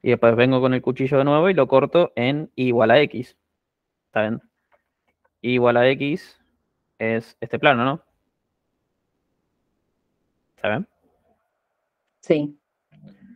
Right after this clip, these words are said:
Speaker 1: Así que la figura me termina dando más o menos.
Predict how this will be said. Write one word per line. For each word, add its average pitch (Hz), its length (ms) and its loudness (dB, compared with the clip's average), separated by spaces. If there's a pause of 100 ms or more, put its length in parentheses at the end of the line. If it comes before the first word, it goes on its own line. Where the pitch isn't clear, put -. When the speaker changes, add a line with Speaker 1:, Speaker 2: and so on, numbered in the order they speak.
(920)
Speaker 1:
Así 120 320 -12
que 107 100 -6
la 107 120 -2
figura 165 360 2
me 135 120 0
termina 117 340 -2
dando 117 240 -2
más 127 300 -4
o - 20 -4
menos. 143 480 -4